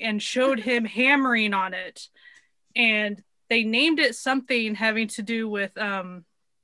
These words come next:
Kwang Soo. Like, I don't know why. They just put his name in the name of the presentation arm. It was really funny. And of course, there were helpers to put the award on the disc of the presentation.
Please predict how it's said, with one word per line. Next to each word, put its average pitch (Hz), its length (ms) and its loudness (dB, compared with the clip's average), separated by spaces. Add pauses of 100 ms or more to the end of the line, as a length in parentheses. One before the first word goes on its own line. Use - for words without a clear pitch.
(360)
Kwang 262 400 2
Soo. 202 760 -2
Like, 202 260 -4
I 220 100 2
don't 220 180 -2
know 220 140 -4
why. 180 520 -2
They 180 120 -10
just 190 280 -14
put 233 120 0
his 214 160 -4
name 208 300 -2
in 202 140 -4
the 185 260 -6 (340)
name 196 220 -6
of 190 120 -12
the 196 120 -12
presentation 208 580 -4
arm. 185 180 -14 (360)
It 269 40 0
was 240 80 0
really 320 160 8
funny. 277 360 6
And 262 80 4
of 240 100 -2
course, 277 280 2
there 262 240 6
were 233 300 0 (300)
helpers 277 680 4
to 262 120 0
put 277 380 4
the 254 120 0
award 233 580 4
on 240 240 4
the 240 100 4
disc 233 420 2
of 233 260 -2
the 233 80 0
presentation. 226 600 -2